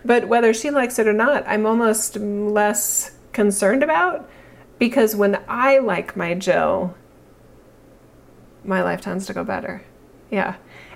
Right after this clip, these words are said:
And what, and since, uh, my value system tends to be about, um, you know, uh, being loving and being inspiring and, and helping everybody do the best we can in this crazy world, um, and know more,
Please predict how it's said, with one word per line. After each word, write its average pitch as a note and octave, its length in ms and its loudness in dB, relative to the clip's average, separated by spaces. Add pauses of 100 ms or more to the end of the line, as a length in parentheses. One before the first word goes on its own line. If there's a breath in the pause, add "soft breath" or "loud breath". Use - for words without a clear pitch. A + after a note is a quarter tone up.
(100)
And G#3 320 2
what, G#3+ 320 2
and G3+ 180 2
since, A3 360 2
uh, G3 80 0
my F#3+ 280 2
value G3+ 420 0
system F3+ 460 0
tends G3 380 2
to F#3+ 100 0
be F3+ 360 4
about, F3+ 680 0 (720 loud breath)
um, F3+ 640 0 (100)
you F#3 120 0
know, E3+ 380 -6 (420)
uh, - 440 -10
being G3+ 360 4
loving F#3+ 480 2
and F#3 120 0
being F#3+ 200 2
inspiring F#3 760 0
and, D#3+ 220 -6
and G3 180 0
helping G#3 320 0
everybody G3 480 2
do G#3 300 2
the G#3 80 4
best G#3 300 -2
we A3 80 0
can G#3+ 360 0
in G3+ 100 2
this A3 160 0
crazy G#3+ 340 2
world, G#3 500 2 (420 loud breath)
um, F#3+ 560 2
and G3 540 2
know G#3+ 280 4
more, G#3 640 2